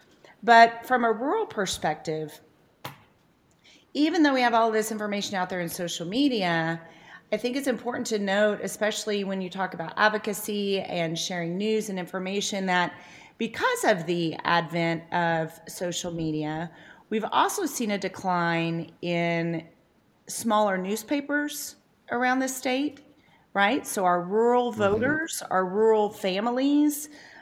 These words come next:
Speaker 1: um, especially our older voters, our grandparents, they're not getting as much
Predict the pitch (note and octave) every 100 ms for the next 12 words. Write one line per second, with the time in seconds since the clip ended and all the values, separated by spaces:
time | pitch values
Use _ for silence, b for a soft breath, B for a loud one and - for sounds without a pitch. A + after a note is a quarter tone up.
0 | B - F#3+ F3+ F3 F3 F3+ - F#3+ -
1 | G#3 G#3+ - G#3+ F3+ - F#3+ G3+ B3+ B3
2 | B3+ B3+ C4+ B3 F3+ F3+ F#3 G#3 B3 C4+
3 | C#4+ C#4 - - B B B - C4 B3+
4 | A#3+ D#4+ - G3+ F3+ E3+ D#3+ D#3+ - F3
5 | E3 E3 - -